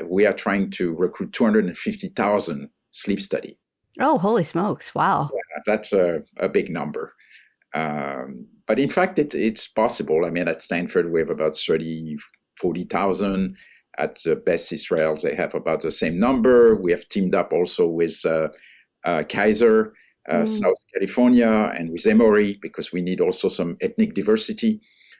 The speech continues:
Speaker 1: So it's going to be a fantastic study. And all this data will be available. I, I want to make sure that you realize. So, uh, that's a new model now. We, we, we are not working all by ourselves. We, we want other people that, who are smarter than us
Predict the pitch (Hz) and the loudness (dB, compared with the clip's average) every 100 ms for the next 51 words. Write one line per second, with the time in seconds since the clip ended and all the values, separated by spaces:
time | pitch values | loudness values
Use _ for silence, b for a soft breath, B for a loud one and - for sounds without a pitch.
0 | _ - 117 139 127 107 98 - 87 78 | _ 0 2 2 2 2 0 2 -2 -2
1 | 80 - 78 - - 80 67 - 107 113 | -4 -6 -8 -6 -2 -2 -4 -4 -2 4
2 | 180 180 151 - 120 123 101 95 87 85 | 6 6 2 4 4 6 4 2 2 0
3 | 113 104 - 65 - _ _ _ _ 78 | 2 2 0 -6 -8 _ _ _ _ -8
4 | - 85 87 87 78 76 76 - 87 85 | -6 -4 -4 -6 -6 -6 -4 -2 -2 -2
5 | - 78 85 85 71 76 - 87 80 B | -4 -2 0 0 -2 -4 -2 -2 -2 B
6 | B B B B _ _ - 85 82 78 | B B B B _ _ -4 0 0 -2
7 | 73 - _ _ _ 127 127 - 113 117 | -4 -12 _ _ _ -2 0 4 6 8
8 | 127 113 95 95 101 80 76 64 62 82 | 8 6 4 2 2 0 -2 -8 -10 -6
9 | 82 98 120 101 131 127 139 - 80 98 | -6 -4 -4 2 2 2 0 -2 2 2
10 | 95 92 87 92 80 80 76 80 - 78 | 2 -2 2 2 0 -2 -2 -2 0 0
11 | 85 - 87 82 85 107 110 113 - 135 | -2 -2 -4 -4 0 2 2 2 2 4
12 | 131 - 113 107 92 92 - - 82 87 | 4 2 0 -2 -2 -2 -4 -8 -4 2
13 | 92 - - 123 127 104 87 80 76 95 | 2 2 0 2 4 4 2 -2 -2 -2
14 | 82 - - | -2 -4 -6